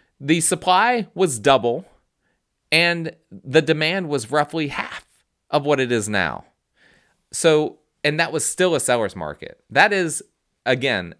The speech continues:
just insane. That is how insane of a seller's market is right now. To correct,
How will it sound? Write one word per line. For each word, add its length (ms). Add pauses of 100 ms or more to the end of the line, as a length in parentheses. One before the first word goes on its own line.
just 280
insane. 500
That 160
is 220 (300)
how 260
insane 420
of 80
a 40
seller's 340
market 300
is 200
right 180
now. 280 (340)
To 300
correct, 760